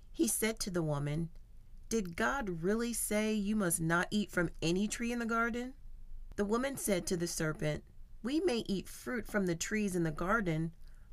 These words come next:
but God did say, 'You must not eat from the fruit from the tree that is in the middle of the garden, and you must not touch it, or you will die.'" "You will certainly not die,"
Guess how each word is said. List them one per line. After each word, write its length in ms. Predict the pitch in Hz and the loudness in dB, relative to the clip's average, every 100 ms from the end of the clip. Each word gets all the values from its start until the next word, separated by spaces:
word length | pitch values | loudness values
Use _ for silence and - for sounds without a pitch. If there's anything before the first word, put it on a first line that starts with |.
| - | 4
but 220 | 202 - | 4 4
God 320 | 233 277 269 | 2 2 2
did 240 | 247 220 | 0 0
say, 500 | - 220 196 175 170 170 - - - | 0 4 4 4 2 -2 -12 -14 -4
'You 160 | 180 | 2
must 220 | 185 151 | 4 4
not 320 | 175 190 247 - | 2 2 2 0
eat 240 | 233 - | -4 -4
from 180 | - 202 | 0 0
the 80 | 185 | 0
fruit 380 | - 185 214 - | -2 -2 -2 -2
from 220 | - 175 | 0 0
the 100 | 156 | 0
tree 320 | - - 262 | -2 -4 0
that 160 | 175 165 | 2 4
is 140 | 160 | 2
in 40 | |
the 140 | 156 151 | 2 2
middle 320 | 175 247 202 | 4 4 4
of 100 | 151 | 4
the 100 | 147 | 2
garden, 500 | 143 127 - 143 - - - - - - - | 2 2 2 -2 -4 -10 -16 -16 -18 -8 0
and 160 | 185 | 2
you 100 | 214 | 4
must 220 | 196 160 | 2 2
not 300 | 170 175 - | 2 2 0
touch 280 | - 202 - | 0 -2 -2
it, 180 | 151 - - - - | -6 -6 -12 -16 -4
or 160 | 196 226 | 0 0
you 180 | 180 | 0
will 120 | 147 165 | -2 0
die.'" 400 | 202 202 170 165 - - - - - - - - - | 0 0 -2 -6 -12 -14 -14 -14 -16 -16 -14 -14 -8
"You 160 | 247 294 | -2 2
will 140 | 202 | 2
certainly 640 | 165 - 151 147 147 139 139 | 2 2 2 2 -2 -2 -2
not 340 | 143 139 - | -2 -2 -2
die," 480 | - 139 135 151 180 | 0 2 2 2 0